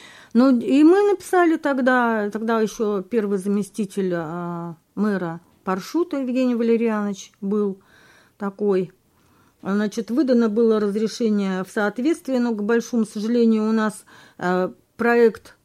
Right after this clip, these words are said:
действующий проект зоны охраны, он вступил в двенадцатом году, построен этот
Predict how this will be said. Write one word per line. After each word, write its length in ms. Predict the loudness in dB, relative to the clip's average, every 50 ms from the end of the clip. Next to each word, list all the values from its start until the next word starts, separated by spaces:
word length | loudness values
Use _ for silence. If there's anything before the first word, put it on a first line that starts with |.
| _ _
действующий 640 | -8 -4 -2 0 0 -2 -2 -4 -4 -4 -4 -4 -6
проект 400 | -4 -2 -2 0 0 0 0 -2
зоны 200 | -2 -2 -2 -2
охраны, 380 | -2 -2 -2 -4 -2 -2 -2 -2
он 80 | -4 -4
вступил 380 | -6 -8 -8 -4 -2 -2 0
в 40 | -2
двенадцатом 640 | -2 -2 0 0 0 0 -2 -4 -6 -6 -4 -4 -2
году, 240 | -2 -2 -4 -4
построен 540 | -6 -6 -8 -8 -6 -6 -4 -2 0 0 0
этот 380 | -2 -2 -4 -6 -8 -8 -12